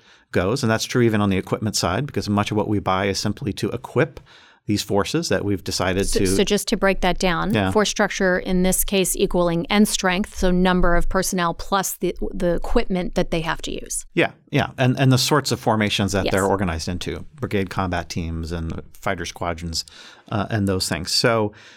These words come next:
Speaker 1: you really have to affect those things in order to change substantially the budget picture.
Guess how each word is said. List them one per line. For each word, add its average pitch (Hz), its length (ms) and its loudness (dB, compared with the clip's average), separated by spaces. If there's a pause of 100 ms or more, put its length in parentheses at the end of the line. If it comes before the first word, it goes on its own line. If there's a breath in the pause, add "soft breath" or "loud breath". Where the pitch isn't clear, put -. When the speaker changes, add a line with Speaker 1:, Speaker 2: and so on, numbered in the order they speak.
(180 loud breath)
Speaker 1:
you 123 200 2
really 156 200 6
have 139 200 -2
to 131 100 -4
affect - 480 -4
those 117 380 2
things 90 400 0
in 101 100 -2
order 101 220 0
to 85 100 -8
change 104 600 0
substantially 101 640 -4
the 90 100 -2
budget 87 320 -4
picture. 160 400 0